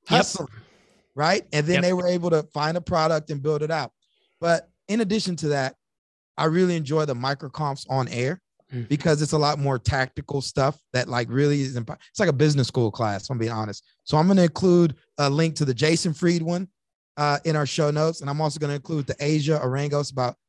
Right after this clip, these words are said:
Speaker 2: how to get your first, uh, hundred customers.
Speaker 1: Those are
Speaker 2: And
Speaker 1: good
Speaker 2: then
Speaker 1: ones.
Speaker 2: also, I would love to be able to write a blog post or some sort for the Bunker Labs community about the indie entrepreneur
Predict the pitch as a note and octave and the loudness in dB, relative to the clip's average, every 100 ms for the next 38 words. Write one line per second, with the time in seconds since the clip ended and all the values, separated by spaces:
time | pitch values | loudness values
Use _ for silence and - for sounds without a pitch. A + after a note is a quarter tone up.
0 | - C#3+ C#3+ C#3+ - B2+ - C#3+ C#3 - | -2 0 0 -2 -4 -6 -2 0 0 -2
1 | C#3 B2+ C#3+ C3 B2+ - C3+ - E3 F#3+ | -4 -2 0 -2 -6 -4 -4 -4 -8 -10
2 | _ _ - C#3+ D3 E3+ E3+ G#3+ - F3 | _ _ -8 -4 0 2 4 4 4 2
3 | D#3+ E3 - _ _ C#3 E3 F3+ E3 F3 | 2 0 -6 _ _ 0 2 2 2 4
4 | F3 E3 C#3+ D#3+ D#3 C#3+ C#3 C#3+ C3+ A2+ | 2 0 -2 0 0 0 -2 -2 -2 -2
5 | C#3+ D3 D3+ E3+ D#3+ C3+ A#2+ D3+ D3 - | 0 0 0 0 -2 -4 -8 -6 -6 -4
6 | C#3 C3 - C3+ B2 C#3+ C3+ C#3 C3+ C#3 | -2 -2 -2 -4 -2 -4 -4 -4 -2 -4
7 | - B2+ C3 D#3+ F#3 - _ _ - C#3+ | -6 -6 -4 -2 -4 -6 _ _ -4 -4
8 | A#2+ D3 D#3 - - C#3+ C3 - D3+ D3 | 2 2 2 0 0 2 2 2 2 2
9 | C3+ C3+ C3+ - C3 C3 B2 A#2 G#2 | 0 0 0 -2 -2 0 0 -2 -4